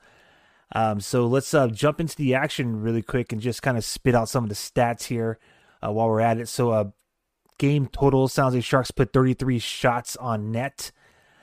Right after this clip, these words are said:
Um, they won fifty-two percent of the faceoffs,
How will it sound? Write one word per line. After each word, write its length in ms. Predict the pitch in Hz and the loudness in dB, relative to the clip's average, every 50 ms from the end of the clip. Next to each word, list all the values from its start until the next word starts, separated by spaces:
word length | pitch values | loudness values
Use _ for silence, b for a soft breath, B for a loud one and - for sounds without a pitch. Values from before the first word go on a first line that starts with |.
| b b b - - - | b b b -20 -14 -8
Um, 500 | 107 107 107 101 101 95 95 92 92 98 | -6 -4 -2 -2 -4 -4 -6 -8 -8 -6
they 220 | 113 113 120 117 | -4 -2 -2 -2
won 240 | 110 113 123 123 107 | -2 -4 -4 -6 -4
fifty-two 380 | - - 131 147 131 - - | -6 -4 -4 -2 -2 -4 -4
percent 340 | 135 131 120 - 147 135 123 | -4 -4 -2 -2 -2 -2 -2
of 60 | 110 | -4
the 160 | - - - 135 | -4 -4 -4 -4
faceoffs, 600 | 131 - - 135 131 135 143 - - - - | -2 -2 -4 -4 -4 -4 -8 -10 -14 -16 -18